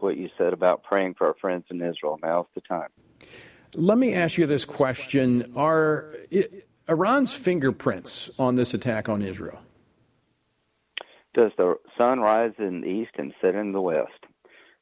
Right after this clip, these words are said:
Speaker 1: It is impossible for this coordinated attack on Israel, land,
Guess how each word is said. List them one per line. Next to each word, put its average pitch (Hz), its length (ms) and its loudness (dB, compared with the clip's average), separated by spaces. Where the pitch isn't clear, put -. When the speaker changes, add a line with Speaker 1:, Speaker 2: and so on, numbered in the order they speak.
Speaker 1:
It 101 180 4
is 107 200 0
impossible 110 800 0
for 92 80 -4
this 95 220 0
coordinated 92 680 2
attack 95 400 2
on 92 120 -2
Israel, 85 560 -4
land, 92 320 2